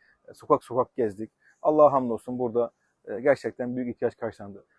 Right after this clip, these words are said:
Ve şu hakkı da yerine getirmek istiyorum. Bütün Türkiye, bütün depremzede vatandaşlarımız veya bütün afet yerlerindekiler mutlak öyledir ama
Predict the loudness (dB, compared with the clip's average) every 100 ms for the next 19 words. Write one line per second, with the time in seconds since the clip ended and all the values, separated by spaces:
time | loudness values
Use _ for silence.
0 | -2 0 0 -4 -2 2 4 4 2 -4
1 | -6 -8 -8 -8 -8 -8 -10 -8 -10 -4
2 | -6 -4 -8 -6 -4 -2 -2 -4 -4 -6
3 | _ _ _ -6 0 0 0 -4 -12 -8
4 | -4 -4 -4 -4 -4 -4 -2 0 0 -2
5 | -4 -2 -2 -6 -4 -2 -2 -2 -8 -4
6 | -4 -4 -10 -10 -10 -2 0 0 -2 -2
7 | -2 -4